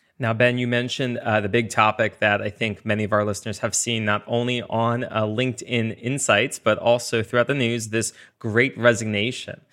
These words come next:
And this is something that I think certain economists did see coming, that when the pandemic was gonna end, that a lot of people, you know, were just really, uh, needing to take a break. And that's what's led to this great resignation of a lot of talent, both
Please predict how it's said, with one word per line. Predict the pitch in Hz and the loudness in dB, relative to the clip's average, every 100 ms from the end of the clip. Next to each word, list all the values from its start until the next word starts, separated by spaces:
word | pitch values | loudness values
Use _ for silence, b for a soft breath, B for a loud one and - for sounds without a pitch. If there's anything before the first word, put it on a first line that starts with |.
| B B | B B
And | - 127 | -2 0
this | 131 | -2
is | 131 | -2
something | 127 120 120 113 | -2 0 0 2
that | 107 104 | 2 2
I | 92 | 0
think | 101 113 104 | -2 -4 -4
certain | - - 104 | -8 -4 -4
economists | 113 - 110 110 110 - | -4 0 0 0 -4 -4
did | 117 104 | -6 -4
see | 147 | -6
coming, | 139 135 117 107 113 | -2 0 2 0 0
that | 104 104 - B - | -2 -2 -6 B -4
when | 117 | -2
the | |
pandemic | 107 120 110 107 123 | 0 0 0 0 -2
was | 123 107 | -2 -2
gonna | 131 131 | -2 0
end, | 117 123 110 117 113 | 2 2 0 -4 -2
that | 101 101 | 0 0
a | - | -2
lot | 104 104 120 | -2 2 2
of | 127 | 0
people, | - 135 123 110 101 | -6 -4 -2 -2 -4
you | - | -6
know, | 107 101 | -4 -4
were | 101 | -4
just | 98 117 - - B B B | -2 -2 -2 -10 B B B
really, | - 107 104 135 143 139 131 | -16 -8 -2 0 2 2 0
uh, | - 113 107 107 107 - _ _ | 2 2 4 2 2 -2 _ _
needing | 110 107 127 180 160 156 | -6 0 2 2 2 -2
to | 170 | -10
take | 131 117 135 | -4 0 0
a | - | 0
break. | 123 110 127 214 139 - - | -4 2 2 2 -4 -10 -4
And | 110 | 0
that's | 120 135 - | 2 0 -4
what's | 127 | -6
led | 117 117 127 | -2 -2 -2
to | 117 | -6
this | 113 - | -6 -4
great | 117 92 | -4 -2
resignation | 110 104 104 113 156 - | -2 -2 -4 -6 -6 -6
of | 107 | -6
a | 101 | -2
lot | 107 107 | 0 0
of | - B B | -4 B B
talent, | - 127 123 131 151 | -2 0 2 0 -6
both | - 110 104 | -2 -2 -2